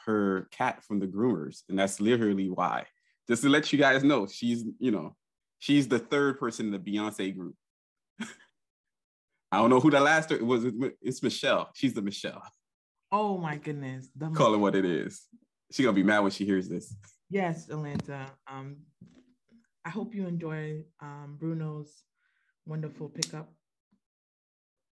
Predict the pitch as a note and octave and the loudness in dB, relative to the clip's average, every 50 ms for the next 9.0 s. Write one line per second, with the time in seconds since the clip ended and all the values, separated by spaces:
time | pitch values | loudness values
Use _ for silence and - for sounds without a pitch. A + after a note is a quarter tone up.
0 | _ _ _ _ _ _ _ _ _ _ _ _ - - - - - - - D3 | _ _ _ _ _ _ _ _ _ _ _ _ -12 -12 -12 -12 -10 0 2 2
1 | C3+ A#2 A#2+ C#3+ E3 D#3 C#3+ A#2+ A2 G#2+ G2+ F#2+ A#2+ A#2+ A#2 - G#2 - G#2 G2 | 4 6 6 6 6 6 6 6 6 4 4 2 2 0 2 0 0 0 2 2
2 | F#2 F#2 E2 F2 F#2+ F#2 - - F#2+ E2+ D#2 - - - - - G#2+ F#2+ - - | 2 2 0 0 -2 -4 -4 -6 -6 -8 -8 -8 -12 -16 -4 -2 -2 0 2 2
3 | A#2 A2+ A2 A2 G#2 - A2+ G2+ G2 F#2+ - - F#2+ F#2 E2+ - - - - - | 4 6 6 4 4 4 2 2 4 4 4 2 2 2 0 -2 -6 -10 -10 -10
4 | _ - A2 F#2+ G2 G2+ F#2+ G#2+ C3 D3+ B2+ C#3 C#3+ C#3 C#3 C3 B2+ B2+ B2+ - | _ -4 -4 -2 -2 -2 0 2 2 4 4 2 2 4 4 4 2 2 0 -2
5 | G#2+ F#2 F2 A#2+ B2 B2 - A#2+ - B2+ A#2 A#2+ A#2+ A#2+ A#2 A#2 A#2 A#2 - - | -8 -6 -4 -2 -2 -2 -2 -4 0 2 2 2 2 2 0 -2 -4 -4 -6 -8
6 | - G2 A2 F#2+ F2+ G2+ - - - - C3 B2 B2+ B2 A2 - - A2 G#2+ - | -8 -6 -6 -6 -4 -6 -8 -10 -2 0 2 4 4 4 2 0 -4 -10 -4 -4
7 | A#2 A2+ G#2+ G#2 G2 - F#2+ F2 D#2 D#2+ - C3 C#3 C3+ C3+ B2+ B2 A#2+ A#2+ A#2 | -2 0 0 -2 -2 -4 -8 -10 -10 -4 0 2 4 4 6 6 6 6 6 4
8 | A#2 A#2 - - _ _ _ _ _ _ - G#2 A2+ A#2+ B2+ C3+ - D#3 D#3+ | 0 -2 -6 -16 _ _ _ _ _ _ 0 2 4 6 6 4 2 0 -4